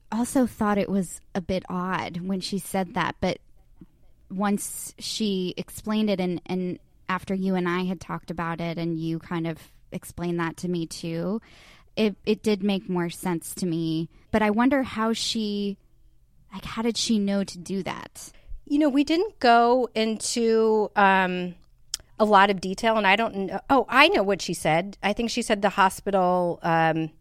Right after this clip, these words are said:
Speaker 2: I believe, I don't know. Now I, I don't wanna say something that isn't accurate. Um, I wanna say, unless I'm making it up, that somebody in the hospital P R, uh, the, the doctors or the hospital advised her, I think i-, is what I'm thinking.
Speaker 1: I think you're right.
Speaker 2: Uh,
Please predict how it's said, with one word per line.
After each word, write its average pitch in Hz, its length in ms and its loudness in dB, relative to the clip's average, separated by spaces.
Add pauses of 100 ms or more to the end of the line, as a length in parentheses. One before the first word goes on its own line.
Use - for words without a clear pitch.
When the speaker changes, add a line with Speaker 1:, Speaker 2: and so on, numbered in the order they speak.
(340)
Speaker 2:
I 165 120 -6
believe, 190 720 0
I 175 80 2
don't 170 140 2
know. 147 200 2
Now 160 160 0
I, 160 220 2
I 160 60 -2
don't 170 120 -2
wanna 160 140 -2
say 156 220 -4
something 147 420 -4
that 147 140 -6
isn't 147 180 -6
accurate. 151 560 -4 (580)
Um, 156 540 2 (460)
I 185 80 8
wanna 214 340 4
say, 196 240 2
unless 180 300 0
I'm 175 100 0
making 165 320 -2
it 165 100 0
up, 156 260 0
that 151 140 -4
somebody 160 360 -2
in 156 80 0
the 156 80 0
hospital 156 580 -2
P 156 240 -4
R, 147 500 0 (680)
uh, 156 160 2
the, 160 160 0
the 170 260 -4
doctors 151 500 2
or 151 100 0
the 143 100 2
hospital 147 600 -2
advised 147 640 -4
her, 151 380 -10
I 156 140 -8
think 151 360 -6
i-, 151 160 -8
is 147 220 -10
what 147 160 -4
I'm 147 120 -10
thinking. - 360 -12
Speaker 1:
I 214 80 0
think 247 260 -2
you're 214 120 2
right. 156 260 0
Speaker 2:
Uh, 175 40 0